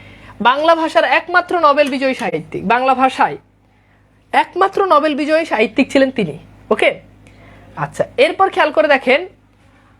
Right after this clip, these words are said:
আধুনিক উপন্যাসের জনক তিনি, আধুনিক উপন্যাসের জনক তিনি। বাংলা সাহিত্য উপন্যাসের জনক প্যারীচাঁদ মিত্র হলেও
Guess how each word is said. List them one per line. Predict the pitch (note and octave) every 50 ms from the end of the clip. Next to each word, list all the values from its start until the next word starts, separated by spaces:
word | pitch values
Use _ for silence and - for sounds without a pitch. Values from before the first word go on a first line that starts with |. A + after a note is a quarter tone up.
| _
আধুনিক | - A#3 A#3+ A#3+ D#4+ G4 G#4+ F#4+ -
উপন্যাসের | F4 - - D4+ D4+ D4+ D4+ D4 E4 D4+ C#4
জনক | C4+ B3+ B3 B3+ B3 B3 -
তিনি, | G3 D3+ C3 D#3 - - - - - -
আধুনিক | G#3 B3 C4 D#4 D#4+ E4+ C#4
উপন্যাসের | E4 B3+ C#4 C4+ C4 C4+ C#4 C#4 - E4 - C4+
জনক | B3 A#3+ A#3+ C4 D#4+ G#4+ - _ _ _ _ _ _ _ _ _ _
তিনি। | C#4+ C#4 A#3 F3+ - - - - - - - - -
বাংলা | - A#3 C4 C#4+
সাহিত্য | D#4 E4+ F4 E4 F#4
উপন্যাসের | E4+ C#4+ C4+ E4 E4+ F4 F4+ - F#4+ - F#4+ F4+
জনক | D4+ D#4+ D#4 D#4+ D#4+ -
প্যারীচাঁদ | D#4 C#4 D4 C4+ D#4+ D4 C4
মিত্র | C#4 C#4+ B3 - - D4
হলেও | C#4 C#4 C4 G#3+ E3 D3